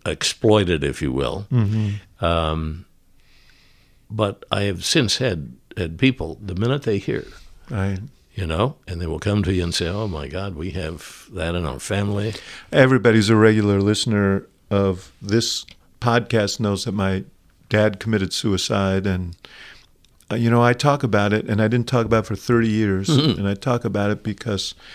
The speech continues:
Speaker 2: I realized, you know, I didn't want to stigmatize him, um,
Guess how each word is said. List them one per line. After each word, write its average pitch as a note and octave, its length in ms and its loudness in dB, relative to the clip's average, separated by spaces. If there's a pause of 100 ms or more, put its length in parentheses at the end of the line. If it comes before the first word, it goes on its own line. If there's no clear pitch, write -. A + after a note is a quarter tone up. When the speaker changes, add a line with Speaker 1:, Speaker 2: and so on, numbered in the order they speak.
(280)
Speaker 2:
I A#2+ 60 2
realized, A#2 720 6 (340)
you G2+ 80 0
know, G2+ 140 2
I G2+ 80 2
didn't G#2+ 200 0
want G2+ 140 0
to G2 40 -2
stigmatize A2 840 0
him, A2 460 2 (880)
um, G2+ 720 2